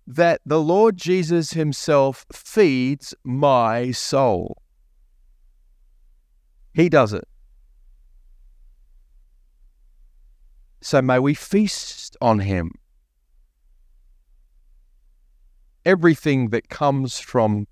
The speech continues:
his mouth is bread to my soul. I don't know about you.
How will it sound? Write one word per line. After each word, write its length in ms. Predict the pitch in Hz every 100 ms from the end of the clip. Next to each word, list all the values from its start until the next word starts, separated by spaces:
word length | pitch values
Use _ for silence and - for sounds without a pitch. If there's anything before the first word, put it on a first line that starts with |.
| _ _ _
his 260 | 143 147 120
mouth 400 | 117 92 - _ _ _ _ _ _ _ _ _ _ _ _ _ _ _ _ _
is 120 | 104
bread 320 | 95 123 131 123
to 80 | 113
my 220 | 113 113
soul. 400 | - 95 85 - _ _ _ _ _ _ _ -
I 60 |
don't 120 | 175 175
know 80 |
about 240 | 143 123 107
you. 480 | 123 127 98 101